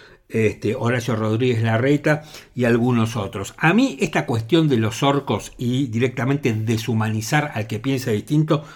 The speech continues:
me parece que está muy mal, me parece que es un retroceso. Em, la gente puede querer un cambio, tal vez no quiera este cambio. Y lo que empezamos a ver, eh, me parece a mí, y acá es donde el presidente puede llegar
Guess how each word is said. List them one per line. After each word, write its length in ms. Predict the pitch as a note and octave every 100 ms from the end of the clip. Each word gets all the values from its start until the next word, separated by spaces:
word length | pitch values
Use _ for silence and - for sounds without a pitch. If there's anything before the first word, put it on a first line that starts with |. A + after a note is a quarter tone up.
| -
me 120 | A#2 A2+
parece 280 | B2 A#2
que 60 | A2
está 160 | A2 A#2
muy 200 | A#2+ C3+
mal, 420 | D3+ C#3+ - -
me 140 | A2+
parece 360 | A2 A2+ A2+ A#2
que 100 | A2+
es 100 | A2+
un 120 | A#2
retroceso. 760 | G#2+ G2 G#2+ - D#3+ - D3 - - - - - - _
Em, 420 | C#3+ B2+ C3 C#3 - _ _ _ _ _ _ -
la 200 | E3+ D#3+
gente 280 | C4+ B3 -
puede 360 | A#3+ A#3+ A3+
querer 180 | F#3 F3+
un 120 | F3+
cambio, 500 | A3+ G3 C3+ C#3 E3
tal 320 | - E3+ F3+
vez 140 | A3+ A3
no 180 | G3+ -
quiera 260 | A3+ G#3+
este 260 | B3 - C#3+
cambio. 500 | B2 A2 G#2 G#2+ -
Y 60 | D#3
lo 120 | D3
que 100 | D#3+
empezamos 600 | D#3 F3+ - D#4+ C#4 -
a 60 | F#3
ver, 360 | C3 C3 - _ _ _ _ _ _ _ -
eh, 100 | B2
me 160 | B2+
parece 380 | B2 C3 D#3 D#3
a 80 | D3+
mí, 320 | C#3 C3 C#3
y 120 | B2 B2
acá 260 | A#2+ F3
es 80 | D#3+
donde 160 | D3 B2
el 80 |
presidente 440 | B2 A2+ D3 D3+ B2+
puede 560 | A2+ C#3 C#3 D3 D3 A#2
llegar 640 | A2 A#2+ B2+ C#3+ D3 -